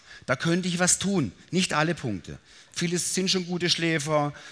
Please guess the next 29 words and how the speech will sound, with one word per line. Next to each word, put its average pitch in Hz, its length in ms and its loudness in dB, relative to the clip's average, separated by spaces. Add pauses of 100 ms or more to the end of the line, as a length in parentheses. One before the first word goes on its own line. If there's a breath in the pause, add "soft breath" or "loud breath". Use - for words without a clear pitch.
(100)
viele 151 220 2
machen 160 280 4
schon 160 200 0
Sport, 151 400 2
viele 147 140 2
ernähren 147 300 4
sich 156 120 -2
schon 160 80 -2
gut. 160 100 2
Aber 147 80 6
wenn 170 100 4
ihr 170 120 4
einen 220 280 6
Punkt 220 300 0
erwischt 160 380 0
habt, 101 160 -4
vielleicht 180 240 -2
auch 180 120 -2
zwei, 104 380 2 (1700 soft breath)
allerhöchstens 143 560 4
drei, 80 260 -4 (1120 soft breath)
dann 110 120 -2
solltet 156 340 4
ihr 156 80 6
in 131 60 6
den 117 100 4
nächsten 180 480 4
zweiundsiebzig 143 720 0
Stunden 95 460 -6